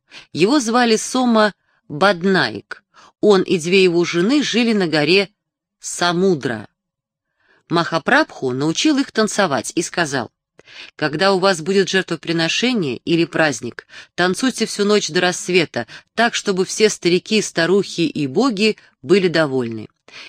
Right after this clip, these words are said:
И вот Сома Баднаик и обе его жены стали отплясывать ночи напролёт. Боги собирались и смотрели на эти танцы и были очень довольны, потому что хоть они и боги,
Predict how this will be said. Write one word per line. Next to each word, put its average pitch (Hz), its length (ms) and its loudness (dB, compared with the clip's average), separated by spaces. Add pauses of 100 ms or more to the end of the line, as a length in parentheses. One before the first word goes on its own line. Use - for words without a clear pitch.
(100)
И 190 120 4
вот 302 420 2
Сома 214 460 -2
Баднаик 170 680 0
и 175 120 2
обе 190 300 2
его 180 240 2
жены 170 380 0 (240)
стали 277 380 0
отплясывать 185 840 0 (160)
ночи 170 380 2
напролёт. 139 640 -2 (360)
Боги 165 240 4
собирались 185 580 2
и 170 60 -2
смотрели 170 480 0
на 156 160 -2
эти - 160 -8
танцы 214 460 0 (200)
и 190 120 2
были 247 220 4
очень 233 400 0
довольны, 160 600 0 (360)
потому 240 360 0
что - 180 -6
хоть 233 260 -4
они 226 340 2
и 185 40 2
боги, 175 640 -4